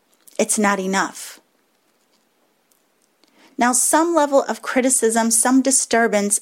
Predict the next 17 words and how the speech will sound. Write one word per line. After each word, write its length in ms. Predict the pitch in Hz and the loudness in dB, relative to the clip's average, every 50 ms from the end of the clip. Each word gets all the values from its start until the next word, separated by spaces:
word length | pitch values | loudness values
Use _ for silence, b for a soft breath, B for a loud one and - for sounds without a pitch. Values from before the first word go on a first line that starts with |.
| - | -2
of 320 | - 185 - - 196 - - | 0 2 2 0 0 -2 -10
enough, 680 | 233 208 202 214 220 214 208 196 175 - - - - - _ _ _ _ _ _ - | -8 -4 -2 0 0 2 0 0 -2 -6 -10 -18 -20 -20 _ _ _ _ _ _ -4
not 560 | 208 202 208 214 226 247 254 - - - - 226 202 - | -2 0 2 2 2 2 0 -2 -4 -6 -6 -6 -8 -2
being 440 | - 226 220 214 214 214 214 214 - - - | 0 2 2 2 2 0 -2 -4 -6 -8 -8
enough, 680 | 202 196 196 208 214 226 175 - - - - - - - _ _ _ _ _ _ _ _ _ _ _ _ _ _ _ _ _ _ _ _ _ _ _ _ _ _ _ | -6 -4 0 0 2 0 0 -2 -6 -14 -18 -20 -20 -20 _ _ _ _ _ _ _ _ _ _ _ _ _ _ _ _ _ _ _ _ _ _ _ _ _ _ _
what 160 | - 262 339 - | -2 -2 -2 0
does 160 | 381 370 - | -2 -2 0
that 320 | - 294 277 - 220 - | 0 -2 -2 -4 -6 -8
do 180 | - 240 277 339 | -4 -4 -4 -2
to 280 | 330 - - - - | -2 -4 -4 -4 -6
us? 400 | - - - - - - - - _ _ _ _ _ _ _ _ _ _ _ _ _ _ _ _ _ _ _ _ _ _ _ _ _ _ _ _ _ _ _ _ _ _ _ _ _ _ _ _ _ _ _ _ _ _ _ _ _ _ _ _ _ _ _ _ _ _ _ _ _ _ b b b b b b b b b - | -6 -6 -2 -2 -2 -2 -4 -10 _ _ _ _ _ _ _ _ _ _ _ _ _ _ _ _ _ _ _ _ _ _ _ _ _ _ _ _ _ _ _ _ _ _ _ _ _ _ _ _ _ _ _ _ _ _ _ _ _ _ _ _ _ _ _ _ _ _ _ _ _ _ b b b b b b b b b -2
Now, 300 | - 254 - - - - - | 0 0 0 0 -4 -4 2
even 240 | 330 381 427 392 349 | 2 2 4 4 2
outside 500 | 302 - - - - 226 214 202 202 202 | 2 0 0 0 0 0 2 2 2 2
of 180 | 196 196 196 | 0 0 2
our 140 | 202 190 196 | 0 0 0
practices, 960 | 196 - 208 185 180 - - 185 - - - 165 - - - - - - | -2 -4 -4 -4 -4 -4 -6 -4 -4 -2 -4 -4 -6 -4 -2 -2 -2 -2